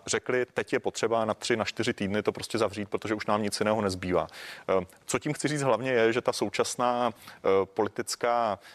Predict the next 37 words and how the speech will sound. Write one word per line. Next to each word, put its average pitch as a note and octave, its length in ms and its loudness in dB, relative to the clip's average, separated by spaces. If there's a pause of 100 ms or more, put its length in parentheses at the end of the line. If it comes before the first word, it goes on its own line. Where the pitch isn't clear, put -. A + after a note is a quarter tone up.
(120)
řeknu G#2+ 240 -2
tomu B2 200 -2
debata, A2 480 2
ale A2 160 4
nevím, G#2 160 0
jestli G2+ 180 -4
to - 80 -2
je G#2 40 0
úplně G#2+ 220 -2
to A#2 80 -2
správné A2 360 -2
slovo, G#2+ 340 0
eh, G2 580 -2
rozhodně A#2+ 320 2
nepomáhá A#2 400 2
tomu A#2 200 -6
řešení. F2+ 440 -6 (380)
Jo, F#2+ 160 6
protože A2+ 360 0
v - 80 -8
tuhle B2 240 2
chvíli, A#2+ 540 2 (340)
ehm, G2+ 500 2 (300)
eh, A2+ 40 -4 (240)
řešit A#2 280 0
více A2 240 -4
politické A2 580 0
rozpory, A#2 640 0
nežli A2 280 0
opravdu A#2 520 -4 (200)
plán, A2+ 520 2
co - 160 2
dělat, G2 420 4 (300)
ehm, G#2 480 4
je G#2+ 100 2
spíš - 180 -6
kontraproduktivní, A#2 800 -4